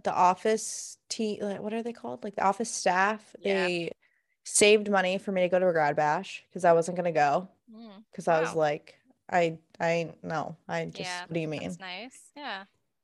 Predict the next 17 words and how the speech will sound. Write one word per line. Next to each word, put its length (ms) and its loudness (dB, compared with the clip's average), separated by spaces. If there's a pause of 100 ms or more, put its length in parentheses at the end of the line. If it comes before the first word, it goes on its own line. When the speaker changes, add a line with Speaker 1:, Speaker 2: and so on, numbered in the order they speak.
(140)
Speaker 1:
Um, 420 8
my 160 4
math 360 4
teacher 680 0 (240)
came 540 4 (680)
and 440 4
brought 320 6
me, 400 -2
like, 400 -2
got 240 6
me 140 2
pizza 840 6 (260)
after 300 0
my 140 0
first 280 -2
car 180 4
accident 560 0